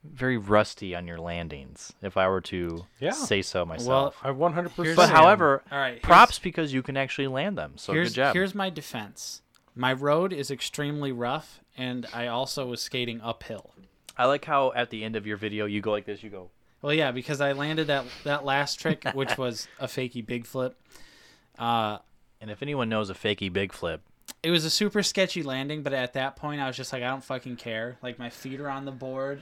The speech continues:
Speaker 3: and
Speaker 1: You
Speaker 3: I
Speaker 1: made
Speaker 3: can
Speaker 1: it.
Speaker 3: li-, and I could, like, skirt away it just a little bit. So that's why I looked right at the camera, 'cause it was more of, like, a troll, like,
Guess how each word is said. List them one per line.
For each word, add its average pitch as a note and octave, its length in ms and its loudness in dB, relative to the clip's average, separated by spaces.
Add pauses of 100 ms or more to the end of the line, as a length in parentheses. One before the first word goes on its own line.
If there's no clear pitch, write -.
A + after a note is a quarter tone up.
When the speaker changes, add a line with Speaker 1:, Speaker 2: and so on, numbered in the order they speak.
(120)
Speaker 3:
and G#2+ 60 -6
Speaker 1:
You G#2+ 60 -2
Speaker 3:
I B2 40 -4
Speaker 1:
made G#2 120 -2
Speaker 3:
can F#2 120 -6
Speaker 1:
it. - 80 -8
Speaker 3:
li-, - 140 -10
and B2+ 120 -10
I B2 120 -6
could, A#2+ 180 -12
like, A#2 280 -8 (480)
skirt - 600 -4
away B2+ 340 -8
it C3 160 -10
just C3+ 240 -10
a B2+ 60 -10
little A#2+ 240 -10
bit. C3 320 -8 (320)
So - 160 -4
that's D#3+ 160 0
why D#3 120 -2
I C3+ 40 -2
looked B2 260 -8
right A#2+ 180 -6
at A#2+ 100 -8
the B2 100 -12
camera, A#2+ 340 -8
'cause C3+ 160 -10
it E3 80 -8
was C3 140 -8
more B2+ 180 -2
of, A#2 100 -4
like, A#2 220 -8
a - 40 -16
troll, A#2 500 -4
like, G#2 320 -8